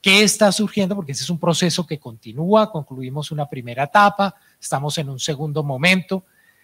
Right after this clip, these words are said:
vamos avanzando de manera particular en la definición de acciones y proyectos en cuatro frentes de trabajo. El primero de ellos en términos de la articulación del sistema educativo.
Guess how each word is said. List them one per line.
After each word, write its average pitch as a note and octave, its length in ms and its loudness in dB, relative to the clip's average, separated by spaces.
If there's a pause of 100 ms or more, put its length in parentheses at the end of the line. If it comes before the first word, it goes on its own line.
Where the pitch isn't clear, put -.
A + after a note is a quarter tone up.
(280)
vamos E3 460 4
avanzando F#3+ 600 2
de F3+ 80 2
manera C#3+ 320 -4
particular E3+ 760 2
en E3 140 -8
la E3+ 140 2
definición F3 760 -4 (640)
de D3+ 220 -2
acciones F3 600 0
y G3 60 -6
proyectos F3 600 -6
en C3 160 -12 (100)
cuatro F3 460 2
frentes D3+ 460 -6
de C#3 120 -8
trabajo. A2+ 480 -12 (500)
El D3 160 0
primero E3 500 4
de E3+ 200 6
ellos F3+ 300 0
en C#3+ 140 -4
términos D#3+ 580 0
de D3+ 100 0
la C3 140 2
articulación C#3 1000 -4 (340)
del C#3 240 -4
sistema D3 880 0
educativo. E3 880 -2